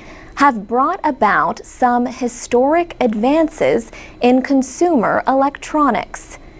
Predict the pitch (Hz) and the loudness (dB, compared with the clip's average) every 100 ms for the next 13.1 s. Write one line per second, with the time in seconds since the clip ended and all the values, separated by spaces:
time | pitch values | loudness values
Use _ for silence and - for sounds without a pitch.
0 | - - - - - - - 302 330 - | -20 -20 -20 -20 -20 -20 -2 2 2 2
1 | 226 214 196 - 240 247 359 226 180 170 | 2 2 -2 -6 0 2 2 2 2 0
2 | - 190 190 180 208 285 - - - 214 | 0 0 4 4 4 0 -6 -20 -2 2
3 | 214 294 359 220 208 196 170 156 285 220 | 4 4 4 2 0 0 2 4 2 0
4 | 247 285 311 - 311 - - 330 330 220 | 0 2 0 -2 -4 -8 -4 0 0 2
5 | 190 170 185 170 85 - - - - - | 0 0 0 0 -2 -6 -12 -14 -20 -20
6 | - - - - - - - - 254 240 | -20 -20 -20 -20 -20 -18 -4 2 2 2
7 | 233 214 302 - 202 233 277 196 202 - | 2 4 2 0 0 2 2 0 -4 -6
8 | 208 208 208 190 196 226 302 214 - - | -4 -4 -4 -4 0 2 4 4 2 -4
9 | 226 226 185 - 214 208 165 180 262 311 | -4 -2 -2 -2 -4 -2 0 2 0 -2
10 | - 165 202 190 180 185 - 190 170 - | -2 -2 0 0 0 -2 -2 0 0 -2
11 | - - 320 226 143 - - - 208 208 | -10 -4 -2 0 -2 -6 -14 -6 -2 0
12 | 190 190 - 202 - 254 311 185 - - | -2 -4 -2 -2 0 0 0 -4 -6 -8
13 | - | -10